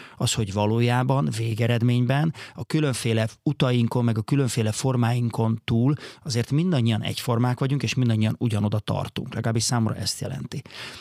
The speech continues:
Csak a mások máshol tartanak, más úton mennek, előttünk járnak, mögöttünk járnak,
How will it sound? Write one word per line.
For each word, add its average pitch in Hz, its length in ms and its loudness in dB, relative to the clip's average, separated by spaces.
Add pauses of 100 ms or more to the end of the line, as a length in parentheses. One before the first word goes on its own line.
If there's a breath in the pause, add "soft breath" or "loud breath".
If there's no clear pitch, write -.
Csak - 340 -2
a - 160 -6
mások 226 640 2 (380)
máshol 123 580 0
tartanak, 127 720 2
más 123 440 0
úton 123 280 2
mennek, 120 560 2 (340 loud breath)
előttünk 127 600 0
járnak, 120 460 2
mögöttünk 117 600 -2
járnak, 117 600 2